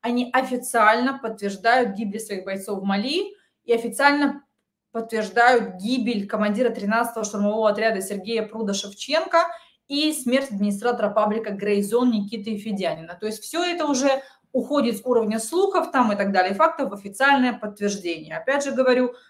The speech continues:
вы совершенно корректно сказали, Сергей, восемьдесят человек могло, вот эта вот цифра, которая приблизительно сегодня называется, а, кто погибли.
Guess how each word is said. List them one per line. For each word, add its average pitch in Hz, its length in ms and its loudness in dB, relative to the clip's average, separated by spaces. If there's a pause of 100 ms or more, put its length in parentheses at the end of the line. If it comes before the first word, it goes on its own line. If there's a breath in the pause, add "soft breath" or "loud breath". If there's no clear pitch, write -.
(160 loud breath)
вы 247 120 4
совершенно 240 400 0
корректно 214 340 -4
сказали, 196 360 -2
Сергей, 262 640 -2 (200 loud breath)
восемьдесят 233 680 0
человек 226 540 -2
могло, 233 560 4
вот 240 140 0
эта 202 160 -4
вот 196 180 -4
цифра, 226 280 -4
которая 208 320 -2
приблизительно 208 460 -4
сегодня 196 300 -6
называется, 202 760 2 (360 loud breath)
а, 175 440 2
кто 240 500 4
погибли. 208 480 0